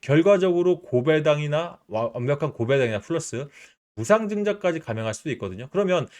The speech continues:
가는 길 중에, 길 중에 고배당까지 먹고 이십육 년도, 이십, 이십육 년 일 분기, 이 분기까지 넘어가는 메가 트렌드 안에서 재료를 잡아가고 또 코스닥 활성화 정책 안에서 포함되는 종목들 중에 단기적인 수익으로 수익을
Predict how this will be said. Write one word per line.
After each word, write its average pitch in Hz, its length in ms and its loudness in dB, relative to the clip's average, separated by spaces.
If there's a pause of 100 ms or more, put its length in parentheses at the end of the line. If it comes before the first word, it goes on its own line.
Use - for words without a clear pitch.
(280)
가는 175 420 0
길 147 320 -2
중에, 110 560 -6
길 143 140 -2
중에 98 420 -6 (220)
고배당까지 185 800 2
먹고 101 680 -2
이십육 143 540 -4
년도, 131 320 -6
이십, 107 300 -6
이십육 127 480 -8
년 131 100 -4
일 165 140 -2
분기, 160 280 -6
이 110 60 -2
분기까지 135 600 -6
넘어가는 117 560 -4 (220)
메가 147 420 2
트렌드 185 340 -2
안에서 156 240 0
재료를 113 300 -4
잡아가고 101 580 -6
또 151 240 -2 (240)
코스닥 214 500 -4
활성화 226 360 -4
정책 185 340 -6
안에서 127 480 -2
포함되는 175 340 -4
종목들 123 460 -8
중에 165 380 -2 (280)
단기적인 180 720 -2
수익으로 180 480 -4
수익을 190 540 -2